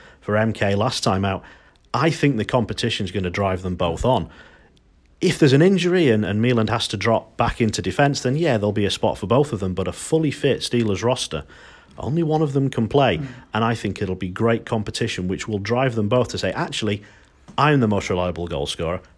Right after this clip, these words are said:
Speaker 1: I'm the most reliable defensive player. I'm the best teammate.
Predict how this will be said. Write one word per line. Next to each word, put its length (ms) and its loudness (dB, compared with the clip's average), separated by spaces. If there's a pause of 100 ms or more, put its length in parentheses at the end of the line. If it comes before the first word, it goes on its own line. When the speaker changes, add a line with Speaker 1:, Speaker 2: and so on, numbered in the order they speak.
(120)
Speaker 1:
I'm 220 2
the 60 2
most 220 -2
reliable 360 -4
defensive 520 -6
player. 320 -2 (520)
I'm 220 4
the 60 0
best 280 -4
teammate. 460 -4